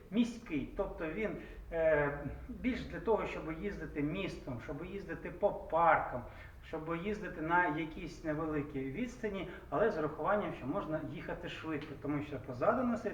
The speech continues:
одинадцять скоросна касета. Ну, а, е, гідравлічна гальмова система дуже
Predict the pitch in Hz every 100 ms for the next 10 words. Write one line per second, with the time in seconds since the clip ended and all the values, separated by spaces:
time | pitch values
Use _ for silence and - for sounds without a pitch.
0 | - - - - 151 139 190 170 151 147
1 | - 147 135 - 190 233 - 190 - 151
2 | 131 - - - - - - - 277 196
3 | 165 151 - 165 151 147 135 139 131 170
4 | 180 196 - 156 156 156 156 147 165 -
5 | 247 247 202 - 202 175